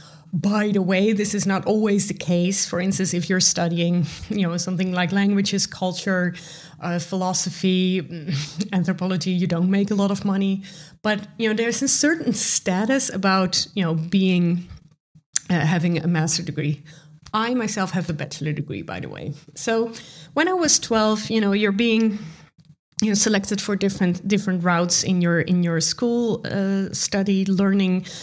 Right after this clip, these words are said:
curve. And when I was twelve, it was decided for me that I would ac-, I was actually, um, not really good at school. So I would, uh, learning was very difficult for me. And the reason why, and,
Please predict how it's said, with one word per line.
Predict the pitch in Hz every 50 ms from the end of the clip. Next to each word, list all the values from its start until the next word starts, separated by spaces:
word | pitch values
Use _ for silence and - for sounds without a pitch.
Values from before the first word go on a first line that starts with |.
| - - - - -
curve. | - - 214 196 190 185 180 185 - - - -
And | 190 175 175 180 175 175 175 175
when | 190 220 240
I | 254
was | 240 226 226 -
twelve, | - - 190 180 180 185 180 180 180 - -
it | - 180 190
was | 185 180 - -
decided | 185 - - 175 170 170 180 175
for | - - - 294 302 285
me | 269 247 240 240
that | 240 226 202 190 185 185 - -
I | - 185 190 190 185 185
would | 175 175 185 196 185 185 - - -
ac-, | 226 226 - - 226
I | 220 214
was | 196 214 202 208
actually, | 202 196 - - 185 180 180 175 175 -
um, | 175 175 170 175 175 175 180 - - - - -
not | - 208 196 -
really | 196 202 180 165
good | 156 - 165 156
at | - 120 -
school. | - - - - - - 151 - - - - - - - - -
So | - - - 196 180 180 180 -
I | -
would, | 190 190 185 - -
uh, | 165 147 - - - - - 139 131 - -
learning | 196 185 190 247 220 247 254 269 254 240 233 233
was | 220 208 185
very | - 208 190 180 175
difficult | 180 247 247 - - 240 220 208
for | - - 202
me. | 190 190 185 185 180 190 180 - - - - - - -
And | 196 190 190
the | 190
reason | 180 208 208 196 - 180 170 165
why, | 160 185 196 214 190 165 165
and, | 190 185 151 160